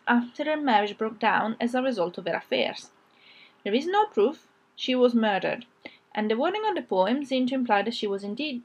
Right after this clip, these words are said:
suggesting the one who did not respect the vows of marriage was the husband. Perhaps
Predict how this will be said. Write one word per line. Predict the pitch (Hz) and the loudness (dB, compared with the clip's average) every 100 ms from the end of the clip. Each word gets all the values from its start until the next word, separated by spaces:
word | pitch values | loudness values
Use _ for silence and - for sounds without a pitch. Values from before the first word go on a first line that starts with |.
| - | -8
suggesting | 220 208 208 - 202 202 | -4 0 -2 -4 -10 -6
the | 180 | -2
one | 202 311 | -2 -2
who | - | -6
did | 196 190 | -8 -4
not | 208 208 | -4 -6
respect | - 196 185 | -6 -6 -4
the | 185 | -4
vows | 185 220 | -2 -2
of | 277 | -2
marriage | 208 185 175 | 0 -2 -4
was | 185 180 | -6 -8
the | 196 | -6
husband. | 233 - - - 240 _ _ _ - _ - - _ | -6 -6 -10 -12 -14 _ _ _ -20 _ -20 -20 _
Perhaps | 269 339 622 - - | 0 0 -2 -8 -16